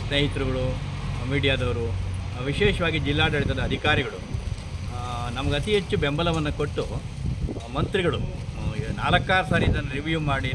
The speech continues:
ನಮಗೆ ಸೂಕ್ತ ಸೂಚನೆಗಳನ್ನು ಕೊಟ್ಟು ಹೇಳಿದ್ರು. ಎಲ್ಲರೂ ಕೂಡ ತುಂಬ ಧನಾತ್ಮಕವಾಗಿ ಸ್ಪಂದಿಸಿದರು. ಶಾಲಾ ಕಾಲೇಜುಗಳಿಂದ ಮೂರು ಸಾವಿರ ಜನ ಮಕ್ಕಳನ್ನು ನಾವು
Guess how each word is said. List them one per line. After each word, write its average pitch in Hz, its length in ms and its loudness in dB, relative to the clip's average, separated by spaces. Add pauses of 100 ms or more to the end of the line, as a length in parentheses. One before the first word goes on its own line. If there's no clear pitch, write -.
ನಮಗೆ 127 180 0
ಸೂಕ್ತ - 280 -4
ಸೂಚನೆಗಳನ್ನು 127 580 -4
ಕೊಟ್ಟು 113 280 -6 (220)
ಹೇಳಿದ್ರು. - 500 0 (580)
ಎಲ್ಲರೂ 202 280 4
ಕೂಡ 208 180 2
ತುಂಬ 190 300 -2
ಧನಾತ್ಮಕವಾಗಿ 160 720 0
ಸ್ಪಂದಿಸಿದರು. 131 560 -4 (800)
ಶಾಲಾ 180 280 2
ಕಾಲೇಜುಗಳಿಂದ 190 500 0
ಮೂರು 175 300 0
ಸಾವಿರ 190 300 2
ಜನ 180 120 0
ಮಕ್ಕಳನ್ನು 165 480 0
ನಾವು 143 420 0